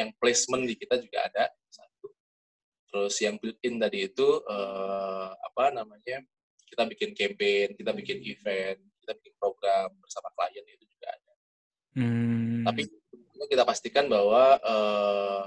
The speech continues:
Speaker 1: kalau terutama yang bikin program ya, atau campaign ya, dengan perusahaan atau dengan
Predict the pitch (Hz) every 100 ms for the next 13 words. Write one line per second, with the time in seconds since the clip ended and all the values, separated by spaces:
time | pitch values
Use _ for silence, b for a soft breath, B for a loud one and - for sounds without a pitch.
0 | - - 123 - - 135 165 170 123 120
1 | 123 127 131 104 101 107 107 104 120 107
2 | 95 - - 98 - _ - 95 101 107
3 | 101 - -